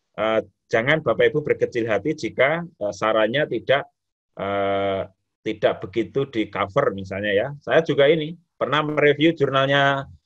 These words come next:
Q satu Bapak Ibu ya. Saya, saya melihat artikel itu bagus ya, kualitasnya bagus, eh, kontribusi kebaruan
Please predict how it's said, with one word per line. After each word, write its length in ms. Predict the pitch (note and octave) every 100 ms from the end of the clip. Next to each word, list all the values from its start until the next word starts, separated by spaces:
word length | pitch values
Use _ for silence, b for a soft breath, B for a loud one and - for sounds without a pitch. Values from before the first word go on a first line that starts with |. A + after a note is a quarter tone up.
| _ _
Q 140 | C3+
satu 420 | C3+ B2 C#3+ F3
Bapak 240 | C#3 B2 A#2+
Ibu 80 | C#3
ya. 100 | D#3+ -
Saya, 480 | - B2 D#3+ F3+ F3 - _ _ _ _ _ _ _ _
saya 220 | - E3
melihat 480 | F#3+ E3+ C#3+ C3+ E3
artikel 400 | D3+ C#3+ - D#3+
itu 140 | D#3+ F3+
bagus 460 | E3+ A#2+ - C#3 G#2
ya, 180 | G#2+ B2+ -
kualitasnya 500 | A2 G#2+ A2 A#2 A#2+
bagus, 800 | D3+ D#3 D3 C#3 C3+ C3 B2+ - _ _ _ _
eh, 640 | - G#2 G#2 G#2 G#2 G#2 G#2 G#2
kontribusi 580 | G#2+ G#2+ A2 A2+ A2
kebaruan 600 | A#2+ A2 A2 A2 A2 A2+